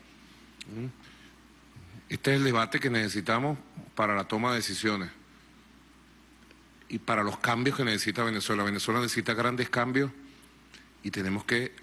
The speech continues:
hacerlos efectivos de manera permanente, progresiva. Yo tengo gran fe en los procesos de recuperación económica del país. No es una fe ciega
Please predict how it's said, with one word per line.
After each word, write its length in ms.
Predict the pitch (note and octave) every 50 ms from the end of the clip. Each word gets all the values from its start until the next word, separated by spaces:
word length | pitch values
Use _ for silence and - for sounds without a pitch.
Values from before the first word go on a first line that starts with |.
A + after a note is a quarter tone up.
| - -
hacerlos 420 | G#2 - - - G#2+ G2+ A2+ A#2
efectivos 640 | A2+ - G#2+ - - - A2+ A2 G2+ F2 E2 D2+ - - - - - - - - - - - - - - - - - - - -
de 160 | - F2 F#2 F2+
manera 400 | F2+ F2 F2+ F#2+ G2+ G#2+ G#2+ -
permanente, 760 | B2 A#2+ A2 G#2+ G2+ F#2+ G2 A2+ A2+ G#2+ G2+ F2+ - F#2 D#2
progresiva. 760 | - - A2+ G#2 G2+ F2+ F2+ F2 - - G#2 G2 F2 D#2 D#2 - - - - - - - - - - - - - - - - - - - - - - - - -
Yo 140 | G2 G2+ E2+
tengo 540 | A2+ A2 A2+ A#2 B2 B2 B2 - - F2+
gran 340 | F#2 A2 A2+ A#2+ C3 C3 B2+
fe 260 | - - A#2 A2 G#2+ F#2+ - - - - - - - - - - - - - - - - - - - - - - - - - - - - - - - - - - - - - - - - -
en 100 | G#2+ G#2
los 100 | F#2+ -
procesos 500 | - G2 F#2 - A2 G#2+ - - B2 A#2+
de 100 | B2 A#2
recuperación 640 | A2 G#2 - G#2 E2+ - G2 F#2 F2+ - A#2 A2+
económica 540 | B2 A2 - G#2 G2 G2+ A2 A2+ G#2+ A#2 A2
del 120 | G2+ F#2 D#2+
país. 280 | E2+ E2+ E2 E2 D#2 - - - - - - - - - - - - - - - - - - - - - - - - - - - - - - - -
No 220 | - G2 G2+ G#2 G#2+
es 40 |
una 160 | A#2 B2+ C3 B2+
fe 680 | - - C#3 C#3 C#3+ D3 D3 D3 C#3+ C#3 C3+ B2 A2+ -
ciega 720 | - - - - - C3+ C#3 C#3 C#3 C#3+ D#3 E3 -